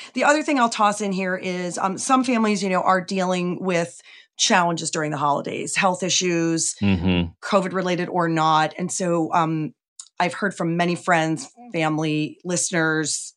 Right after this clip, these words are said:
Speaker 1: et cetera, that be really clear about testing. You know, do you want everyone to get tested before they descend upon your house for Christmas Eve or the first night of Hanukkah? It's really
Speaker 2: Right.
Speaker 1: easy. You can make an appointment.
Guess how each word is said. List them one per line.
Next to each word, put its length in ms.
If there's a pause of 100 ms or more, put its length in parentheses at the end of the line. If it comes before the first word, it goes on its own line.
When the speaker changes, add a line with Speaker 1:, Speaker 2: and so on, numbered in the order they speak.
Speaker 1:
et 80
cetera, 440
that 220 (460)
be 120
really 240
clear 280
about 240
testing. 720
You 100
know, 180
do 160
you 140
want 300
everyone 280
to 60
get 140
tested 440
before 680
they 200
descend 320
upon 240
your 100
house 220
for 100
Christmas 420
Eve 240
or 80
the 80
first 280
night 140
of 80
Hanukkah? 520 (360)
It's 120
really 160
Speaker 2:
Right. 100
Speaker 1:
easy. 600 (260)
You 60
can 80
make 140
an 60
appointment. 580